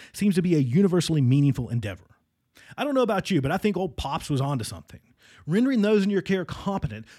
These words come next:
to make the best possible decisions that they can, no matter the situation in which they find themselves, will always be much more valuable than fooling yourself into believing that you will always be in control. Well, there you have it.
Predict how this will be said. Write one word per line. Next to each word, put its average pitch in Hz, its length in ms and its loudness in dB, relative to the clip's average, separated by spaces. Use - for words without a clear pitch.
to 170 80 -6
make 151 160 -6
the 110 80 -10
best 175 340 -4
possible 170 340 -4
decisions 156 380 -6
that - 60 -18
they 185 100 -6
can, 104 340 -8
no 139 100 -4
matter 151 240 -2
the 185 80 -2
situation 151 580 -4
in 113 60 -4
which 110 160 -6
they 156 120 -6
find 220 280 -4
themselves, 107 400 -8
will 165 180 -8
always 247 360 -2
be 214 160 -2
much 170 280 -4
more 190 160 -6
valuable 135 520 -4
than 160 160 -6
fooling 214 380 0
yourself 185 320 -2
into 175 100 -2
believing 120 440 -4
that 127 180 -12
you 135 60 -6
will 117 180 -12
always 117 440 -6
be 107 320 -8
in 98 300 -14
control. 110 600 -10
Well, 269 1160 -2
there 185 140 0
you 151 120 0
have 202 180 -4
it. 180 140 -4